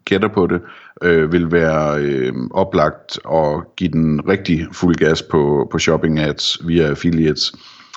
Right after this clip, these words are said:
øh, og, og kunne virkelig dominere deres, øh, deres konkurrenter på den måde. Men, men, øh, det vigtigste i virkeligheden at sige, det er, at min tilgang til det her, det er, at, at der skal testes, og jeg kommer tilbage til, hvorfor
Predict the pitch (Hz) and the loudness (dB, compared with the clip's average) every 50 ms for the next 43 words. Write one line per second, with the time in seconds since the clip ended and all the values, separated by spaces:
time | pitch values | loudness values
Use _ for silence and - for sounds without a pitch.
0 | - - - 82 82 80 80 76 76 76 73 73 73 73 76 73 - - _ _ | -16 -4 0 2 2 4 4 2 2 0 0 -2 -4 -6 -6 -8 -10 -14 _ _
1 | - - - - 87 82 80 78 76 76 76 71 69 67 64 - - 71 82 - | -18 -6 -2 0 2 2 2 2 2 0 0 -2 -2 -2 -2 -2 -2 -4 -4 -2
2 | - 85 80 80 80 85 85 - 85 82 80 78 73 - 87 80 80 82 85 85 | -2 0 0 2 2 0 2 2 2 2 2 2 0 0 0 2 2 4 4 2
3 | 78 73 73 73 76 76 - - 87 82 76 73 71 - 76 73 - - - 82 | 2 2 0 0 0 0 0 2 2 2 2 0 -2 -2 -4 -4 -4 -2 -2 -2
4 | 78 - 78 80 82 80 - 82 82 80 80 80 82 80 78 80 82 85 - - | 0 0 0 2 2 0 0 0 0 0 2 2 2 2 2 2 0 0 -4 -10
5 | - - - - - - - - - - - - 90 90 90 - 92 92 92 90 | -20 -20 -20 -20 -20 -20 -20 -20 -20 -6 -2 -2 0 0 0 0 0 0 2 2
6 | 90 87 85 82 82 80 80 80 80 78 78 73 73 76 - - - - - - | 2 4 4 4 4 4 2 2 0 0 -2 -2 -4 -6 -10 -16 -20 -20 -20 -20
7 | _ _ _ _ - _ _ _ _ _ _ _ _ _ _ _ _ _ 107 95 | _ _ _ _ -20 _ _ _ _ _ _ _ _ _ _ _ _ _ 0 2
8 | 104 127 123 123 95 87 - 92 90 85 82 87 92 107 123 120 113 87 82 82 | 2 0 0 -4 -8 -6 -2 -2 0 0 0 0 0 0 2 2 2 2 0 0
9 | 80 - 90 92 85 98 95 90 87 87 92 92 92 - - 110 107 107 - 82 | -2 -2 -2 0 2 2 2 2 2 2 2 2 0 0 0 -2 0 0 0 -2
10 | 80 73 - 80 82 90 98 95 90 82 92 92 87 87 87 87 82 80 - - | -2 -2 -4 -2 0 0 2 2 2 2 2 4 4 4 4 2 2 0 -4 -8
11 | - - 78 - - 85 78 - - - - - 98 98 98 - 76 73 - 73 | -8 -8 -8 -4 -2 -2 -2 -2 -4 -6 -2 -2 -2 -2 -2 -4 -6 -4 -2 -2
12 | 78 78 - 85 - - - - - 95 98 - - 87 87 87 - - 87 85 | -2 0 0 0 0 0 0 0 0 0 0 0 0 0 0 0 2 2 2 2
13 | 87 92 - | 0 -2 -6